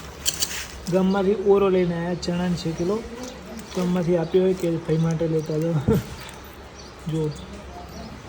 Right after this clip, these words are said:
જેને ઓરા વિશે ખબર હોય ને, કોમેન્ટ કરો. જે લીલા ચણા હોય એને શેકી અને પછી બનાવે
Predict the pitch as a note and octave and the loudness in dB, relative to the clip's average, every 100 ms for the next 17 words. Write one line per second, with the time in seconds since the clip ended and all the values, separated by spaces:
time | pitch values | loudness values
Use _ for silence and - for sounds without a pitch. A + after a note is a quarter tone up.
0 | - - - - - - - - - - | -16 -12 -12 -12 -12 -14 -16 -16 -14 -12
1 | - - - - G3 G3 G3+ G#3 G3+ G#3 | -2 0 0 0 4 4 4 6 8 8
2 | G3+ G#3 G3+ G3 G#3+ A3 G3+ F#3 F3 F3 | 6 4 4 4 4 4 4 2 2 2
3 | F3 E3+ F#3+ G3 F3 F3 F#3 F#3 F#3+ F#3+ | 2 2 2 4 6 8 8 6 4 2
4 | F#3+ F#3 F3+ - F#3 F3+ G3+ G3 F3 F3+ | 2 2 0 2 2 4 2 2 2 0
5 | F3 F#3 E3+ E3 E3 | 2 2 2 0 0